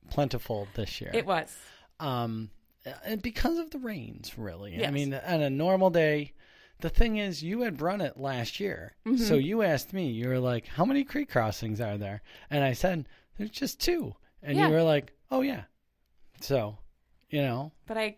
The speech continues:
Speaker 2: quickly forgot how many <laughs> gullies there could have been. No.
Speaker 1: Yeah. I mean, you,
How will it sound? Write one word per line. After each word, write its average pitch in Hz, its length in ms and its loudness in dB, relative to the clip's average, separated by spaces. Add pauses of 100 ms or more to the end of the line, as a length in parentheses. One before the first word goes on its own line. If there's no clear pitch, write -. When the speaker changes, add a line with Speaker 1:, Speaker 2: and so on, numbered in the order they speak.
Speaker 2:
quickly 285 340 -2
forgot 202 420 -2
how 202 80 -2
many 180 360 -2
<laughs> - 60 -14
gullies 196 460 0
there 170 140 -2
could 165 200 -2
have 160 120 -2
been. 135 260 -4
No. - 160 0 (380)
Speaker 1:
Yeah. 175 400 -2 (320)
I 160 100 0
mean, 151 220 4
you, 147 160 0